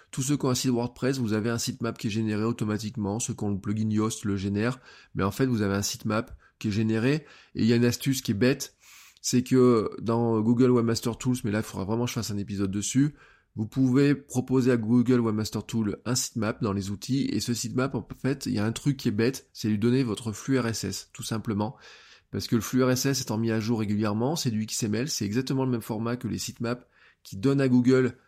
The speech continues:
l'architecture de votre site. Vous pouvez lui proposer plusieurs sitemaps, et ne serait-ce que de lui proposer le flux, euh, R S S de votre site, donc les nouveaux articles,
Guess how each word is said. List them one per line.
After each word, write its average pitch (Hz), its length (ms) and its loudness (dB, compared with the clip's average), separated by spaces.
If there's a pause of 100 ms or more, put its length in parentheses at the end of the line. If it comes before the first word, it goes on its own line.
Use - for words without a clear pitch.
(180)
l'architecture 123 640 -2
de 107 60 -4
votre 101 160 -4
site. - 320 -6 (100)
Vous 110 80 -8
pouvez 127 220 2
lui 123 100 4
proposer 120 380 -2
plusieurs 123 340 -4
sitemaps, 123 480 -6 (480)
et 110 100 0
ne 127 200 6
serait-ce 160 280 0
que 139 100 0
de 117 40 -6
lui 110 100 0
proposer 127 720 0 (480)
le 107 240 2
flux, 160 480 0
euh, 113 320 4
R 127 140 0
S 131 220 0
S 127 140 2
de 117 80 0
votre 113 220 -2
site, 131 380 -4 (320)
donc 113 240 -2
les 113 80 0
nouveaux 131 320 4
articles, 123 460 -2